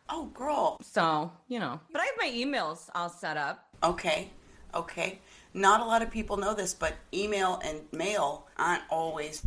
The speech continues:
Speaker 1: related.
Speaker 2: Yeah, but I figure, you know, it's mainly the same. Or that's, you know, I don't know. <laughs> I guess I'm,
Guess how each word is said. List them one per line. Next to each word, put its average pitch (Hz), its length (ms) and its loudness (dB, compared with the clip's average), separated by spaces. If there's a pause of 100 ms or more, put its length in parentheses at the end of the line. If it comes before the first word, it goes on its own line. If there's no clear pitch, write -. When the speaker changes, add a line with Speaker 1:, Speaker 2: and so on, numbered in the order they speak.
(160)
Speaker 1:
related. - 500 2 (760)
Speaker 2:
Yeah, 554 140 6
but 466 100 4
I 403 100 4
figure, 339 300 2
you 254 160 0
know, 214 180 4
it's - 380 -4 (100)
mainly 240 460 0
the 151 120 -4
same. 175 520 -4 (300)
Or 226 180 4
that's, 240 440 2
you 262 120 -2
know, 160 300 0 (240)
I 539 320 6
don't 403 120 6
know. 269 500 0 (240)
<laughs> 370 400 -8
I 254 80 4
guess 302 320 2
I'm, 233 260 4